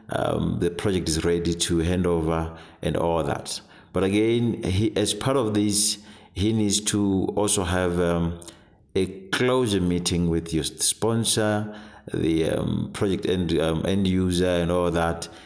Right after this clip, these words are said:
so that at least there's that sign off, uh, before the actual handover happens. So that is the role of the project manager. Now, what makes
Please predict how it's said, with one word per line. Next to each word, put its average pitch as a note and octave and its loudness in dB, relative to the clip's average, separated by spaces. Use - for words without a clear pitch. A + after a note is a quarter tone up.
so - 0
that A2 2
at F2+ 0
least G2 0
there's F#2+ 0
that A2 -2
sign C#3+ 0
off, - -6
uh, E2+ -2
before F#2+ -2
the F#2 2
actual F2+ 0
handover E2+ 0
happens. F2 -6
So A2 0
that A#2 0
is C3+ 2
the A2+ 2
role G#2 2
of F2+ 0
the F#2 0
project F2+ 0
manager. D#2+ -2
Now, A2 2
what D3 0
makes C#3 0